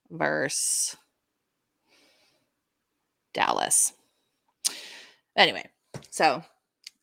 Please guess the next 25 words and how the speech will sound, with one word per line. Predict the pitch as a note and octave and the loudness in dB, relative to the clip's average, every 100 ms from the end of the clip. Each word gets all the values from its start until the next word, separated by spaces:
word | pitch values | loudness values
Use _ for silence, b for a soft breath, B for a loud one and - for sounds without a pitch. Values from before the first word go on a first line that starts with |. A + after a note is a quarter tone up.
| - _ - | -20 _ 6
following | A#3+ B3+ B3+ | 8 8 6
that | A3 G#3+ | 4 6
along, | G3+ G3 G3+ | 4 4 2
having | G#3 G3+ G3+ | 4 4 4
some | G#3 G3+ | -2 -2
fun, | - F3 E3+ E3+ - B B B - | 0 4 4 0 -8 B B B -8
keeping | - B3 B3+ | -2 0 2
an | A#3 | 6
eye | G3 F#3 F3+ | 6 6 6
out, | E3 E3+ | 6 6
making | E3 E3+ E3+ E3+ | 2 -10 -10 -14
sure | - E3+ E3+ | -10 -6 -4
there, | D#3+ C#3+ | -4 -4
there | F3 | 0
was | G3+ C4+ | 2 2
another | B3+ A#3 A3 | 0 0 2
health | G#3+ G#3 G3+ | 0 -2 -2
scare | - - G3 G3 | -2 -2 2 2
at | - E3 | 2 -2
one | F3+ F3 | -4 -6
of | |
the | E3+ | -6
games | E3+ E3+ E3+ | -6 -4 -2
yesterday, | E3 - F3 E3 E3 E3 | -2 -2 -2 0 2 0
but | D#3 D#3 | -4 -6